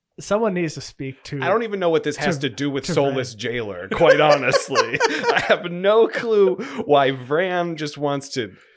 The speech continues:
Speaker 2: say these awful, awful things.
Speaker 1: It's, it's crazy. I can't believe it, folks. Uh, listen, this is, this is, this is a game that we play. This is a family game.
Speaker 2: This is, no, it's for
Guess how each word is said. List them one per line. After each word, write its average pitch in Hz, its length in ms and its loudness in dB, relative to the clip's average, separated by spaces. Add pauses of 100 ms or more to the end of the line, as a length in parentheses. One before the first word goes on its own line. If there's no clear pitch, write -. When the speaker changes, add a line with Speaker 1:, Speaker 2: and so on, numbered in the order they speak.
(320)
Speaker 2:
say 160 380 -4
these 123 220 -6
awful, 165 460 -2
awful 170 380 2
things. 113 500 -6
Speaker 1:
It's, 285 420 0
it's 180 240 -8
crazy. 208 580 -6
I 170 80 -8
can't 202 240 -6
believe 196 280 -4
it, 190 120 -8
folks. 185 420 -6
Uh, 64 420 -16 (220)
listen, 156 500 -10 (140)
this 170 200 -6
is, 202 240 -12 (100)
this 180 220 -8
is, 208 140 -12 (500)
this - 200 -6
is 170 100 -8
a 143 60 -6
game 151 440 -6
that 139 200 -10
we 160 120 -6
play. 151 380 -10
This 240 160 -4
is 208 100 -8
a 165 80 -6
family 175 560 -4
game. 120 260 -14
Speaker 2:
This 147 180 -4
is, 135 280 -6 (180)
no, 110 400 -8
it's 113 140 -12
for 110 280 -10